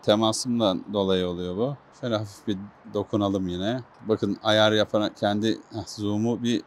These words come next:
şey yapıyor, bozuluyor. Sonra ben dokundum tekrar.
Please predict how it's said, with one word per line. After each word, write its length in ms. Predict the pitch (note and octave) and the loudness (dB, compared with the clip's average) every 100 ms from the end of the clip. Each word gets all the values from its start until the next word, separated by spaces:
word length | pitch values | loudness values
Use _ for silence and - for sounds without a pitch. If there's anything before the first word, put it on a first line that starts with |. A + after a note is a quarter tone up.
| - | -10
şey 220 | - G#2 | -2 0
yapıyor, 380 | G#2 - G#2+ F2 | 0 0 -2 0
bozuluyor. 560 | G2 G2+ G2 G2 A2+ C#3 | -2 -2 -2 -2 -2 -4
Sonra 260 | - A2 G#2 | -6 -4 4
ben 240 | A#2 A#2+ | 4 4
dokundum 500 | A#2 A2+ A2+ A2 B2 - | 2 0 -2 -2 -4 0
tekrar. 540 | A#2 G2+ G#2 G#2+ A2 | 0 2 0 0 -2